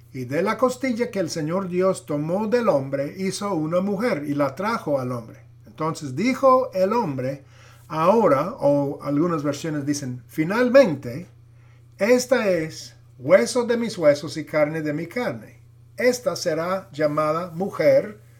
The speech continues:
porque fue tomada del hombre". La versión mil novecientos sesenta dice, "Esta será llamada varona porque fue tomada del varón".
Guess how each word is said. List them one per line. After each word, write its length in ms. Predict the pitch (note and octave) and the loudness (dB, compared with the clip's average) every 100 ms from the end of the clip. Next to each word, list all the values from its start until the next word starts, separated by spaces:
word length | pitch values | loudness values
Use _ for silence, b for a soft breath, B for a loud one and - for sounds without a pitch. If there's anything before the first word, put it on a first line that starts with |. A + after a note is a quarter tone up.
| b - | b -2
porque 340 | D3+ D3 E3+ | -2 0 -4
fue 220 | E3+ F#3+ | 2 0
tomada 640 | F#3+ G3+ F#3 F3 F3 F3 - | 2 -2 0 0 -2 -6 -8
del 240 | D3 D#3 | -4 -4
hombre". 500 | F#3 F3+ E3+ C3+ A#2+ | -2 -2 0 -4 -6
La 160 | B2+ B2+ | -8 -4
versión 540 | C#3 C3+ F#3 F3 E3 C3 | -4 -4 -4 -6 -6 -8
mil 160 | D#3+ D3+ | -6 -6
novecientos 460 | C#3+ D#3 C3+ C3 | -6 -8 -10 -10
sesenta 420 | B2+ - A#3 D#3+ | -12 -8 -6 -6
dice, 340 | C3+ C#3 C3 B2 B B B | -6 -8 -10 -14 B B B
"Esta 520 | D#3+ F3+ F3+ - E3+ D3+ | 0 0 0 -4 -4 -4
será 400 | - C#3+ D3+ D3 | 0 2 4 2
llamada 400 | D3 C#3+ D3 C#3 | 2 2 2 2
varona 520 | C3+ G3 A3+ D#3 C#3+ | 2 2 4 2 2
porque 300 | D#3+ - D3+ | 0 -4 -6
fue 160 | E3 D3 | -6 -4
tomada 560 | D3+ D3 D3 D3 C#3+ B B B - | -2 2 4 2 0 B B B -4
del 200 | C#3 C3 | -2 0
varón". 480 | C3+ E3+ F3+ A#2+ | 4 6 6 4